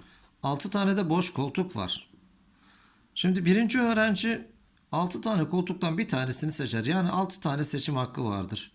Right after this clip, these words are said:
Geldik ikinci öğrenciye. Bir tanesi dolduğu için geriye beş koltuktan birini seçebilir. En son öğrenci de geriye dört koltuk kaldığı için dört koltuktan birini seçebilir. Yani altı çarpı beş çarpı dörtten buradan yüz yirmi sonucunu buluruz. Yüz yirmi farklı şekilde oturabilir.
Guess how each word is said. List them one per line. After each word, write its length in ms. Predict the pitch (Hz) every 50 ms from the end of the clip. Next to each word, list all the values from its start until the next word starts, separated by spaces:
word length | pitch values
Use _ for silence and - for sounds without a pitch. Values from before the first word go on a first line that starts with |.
| _ _ _
Geldik 320 | - 165 151 147 143 151 165
ikinci 340 | 160 - 160 147 123 131 139
öğrenciye. 500 | 127 110 113 110 104 104 - 208 - -
Bir 100 | 196 -
tanesi 400 | 180 165 151 143 - - 147 135
dolduğu 300 | 151 147 143 135 185 185
için 400 | 147 120 - 208 214 262 226 - - - - _ _
geriye 440 | - 147 160 151 143 156 175 180 180 180 - - _
beş 180 | 190 214 226 -
koltuktan 540 | - - 160 139 - 139 - 135 127 120 110
birini 240 | 113 107 104 107 98
seçebilir. 720 | - 107 92 - 104 85 92 107 185 233 - - - - _ - - - - - - _ _ _ _ _ -
En 120 | 202 196 180
son 220 | - - 160 143
öğrenci 400 | 139 139 135 135 135 120 120 123
de 100 | 165 196
geriye 360 | 165 147 147 139 147 139 107
dört 240 | 117 165 196 190 -
koltuk 320 | - 143 123 - - -
kaldığı 220 | - 120 113 104 113
için 380 | 104 - 220 220 226 - - - - _
dört 240 | 196 226 233 240 -
koltuktan 520 | - 135 120 123 - - - 123 110 107
birini 160 | 107 107 104 101
seçebilir. 560 | - 110 101 - 107 98 98 107 101 - - - _ _
Yani 220 | - 170 156 139 131
altı 300 | 151 160 156 151 151 -
çarpı 340 | - 135 113 107 117 123 120
beş 180 | 160 156 131
çarpı 340 | - 120 110 113 131 143 123
dörtten 640 | 135 139 - - - 156 180 202 220 202 - - - - _ _ _ _ _
buradan 500 | - - 214 160 - - 135 143 156 180 - - _ _ _ _
yüz 300 | - - 202 185 139 120
yirmi 180 | 135 135 120 120
sonucunu 440 | - - 117 107 101 110 113 110 101
buluruz. 300 | 107 104 110 104 - -
Yüz 260 | - 190 170 123 120
yirmi 180 | 139 123 120 123
farklı 280 | - 127 110 - -
şekilde 340 | - - 117 92 104 104 104
oturabilir. 600 | 104 98 110 110 98 98 98 95 92 - - -